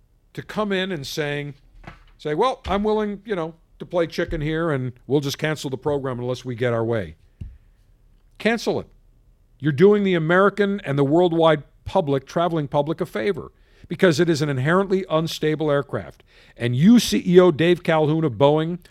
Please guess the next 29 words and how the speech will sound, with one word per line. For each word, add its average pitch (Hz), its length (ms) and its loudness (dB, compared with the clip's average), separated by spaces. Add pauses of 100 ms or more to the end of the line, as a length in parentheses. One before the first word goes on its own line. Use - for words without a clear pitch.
(100)
are 127 140 0
a 120 80 -2
disgrace 139 1000 -2 (1080)
to 143 100 2
the 131 180 0
past 190 560 -2
C 180 440 -6
E 160 40 0
Os 120 360 -6 (200)
and 127 200 -10
past 185 420 -6
engineers 156 540 -2 (180)
and 120 240 -10
dedicated 202 580 -2
employees 175 640 -4 (340)
who 143 100 0
built 190 340 6
airplanes 208 560 -4
with 135 180 -8
num-, 127 440 -6
only 185 280 -4
one 226 600 -4 (360)
standard 196 540 -4
in 175 100 -2
mind, 160 480 -4 (280)
and 110 120 -14
that 143 200 -6
was 131 300 -4 (100)
safety. - 640 -4